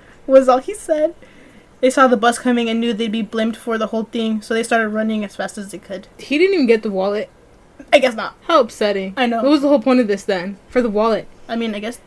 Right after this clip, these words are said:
Speaker 1: I don't know.
Speaker 2: He turned into a superhero.
Speaker 1: He did. The
Speaker 2: But he didn't
Speaker 1: adrenaline.
Speaker 2: even get the freaking wallet.
Speaker 1: I know, huh?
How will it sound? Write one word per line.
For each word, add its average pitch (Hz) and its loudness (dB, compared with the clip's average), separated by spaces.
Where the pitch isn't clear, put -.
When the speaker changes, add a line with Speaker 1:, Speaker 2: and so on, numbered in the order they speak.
Speaker 1:
I 233 -14
don't 202 -14
know. 202 -14
Speaker 2:
He - -10
turned 254 -2
into 214 -6
a - -18
superhero. 202 -6
Speaker 1:
He 247 -2
did. 208 -6
The 294 6
Speaker 2:
But 240 8
he 254 4
didn't 277 4
Speaker 1:
adrenaline. 262 4
Speaker 2:
even 233 2
get 247 4
the 226 -16
freaking 220 -8
wallet. 202 -2
Speaker 1:
I 254 -8
know, 220 -2
huh? 202 -6